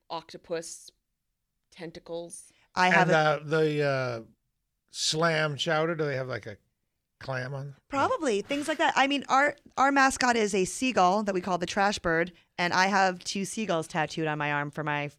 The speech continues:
Speaker 2: first and second year of captaining.
Speaker 3: I wanna see Ele-, Eleanor Roosevelt's tattoo, like, a tattoo of Eleanor Roosevelt with,
Speaker 2: A
Speaker 3: like,
Speaker 2: nice
Speaker 3: stitches
Speaker 2: portrait.
Speaker 3: and stuff.
Speaker 2: Exactly.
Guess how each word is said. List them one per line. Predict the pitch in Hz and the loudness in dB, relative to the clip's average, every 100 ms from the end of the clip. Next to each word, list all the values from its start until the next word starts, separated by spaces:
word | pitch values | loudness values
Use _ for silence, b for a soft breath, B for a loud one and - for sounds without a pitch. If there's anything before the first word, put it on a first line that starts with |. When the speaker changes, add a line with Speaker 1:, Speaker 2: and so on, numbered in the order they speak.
| - | -8
Speaker 2:
first | 160 - | -6 -6
and | 156 | -6
second | 151 151 | -8 -8
year | 147 | -8
of | 143 | -8
captaining. | - 147 - - 156 | -8 -12 -12 -14 -4
Speaker 3:
I | 156 | 0
wanna | 196 208 202 | 0 2 0
see | 151 - 180 165 - | -2 -2 -2 -4 -6
Ele-, | 170 165 160 156 - | -2 0 0 -2 -4
Eleanor | 165 165 156 143 131 120 113 | -4 -4 -4 -4 -6 -10 -8
Roosevelt's | 143 151 139 117 101 - | -8 -6 -6 -8 -10 -12
tattoo, | 110 101 - 95 90 _ | -12 -12 -14 -16 -18 _
like, | 156 147 - _ - | -6 -6 -8 _ -20
a | 147 | -6
tattoo | 151 147 147 | -6 -4 -8
of | 120 | -8
Eleanor | 147 143 131 120 | -6 -4 -4 -4
Roosevelt | 135 123 120 113 - | -6 -8 -8 -8 -6
with, | 123 | -2
Speaker 2:
A | 196 | 0
Speaker 3:
like, | 190 | 2
Speaker 2:
nice | 190 190 | 2 0
Speaker 3:
stitches | - 196 170 165 160 139 | 2 4 4 4 4 4
Speaker 2:
portrait. | 147 | 2
Speaker 3:
and | 131 | 0
stuff. | 110 147 135 139 | 0 2 2 0
Speaker 2:
Exactly. | 143 | -6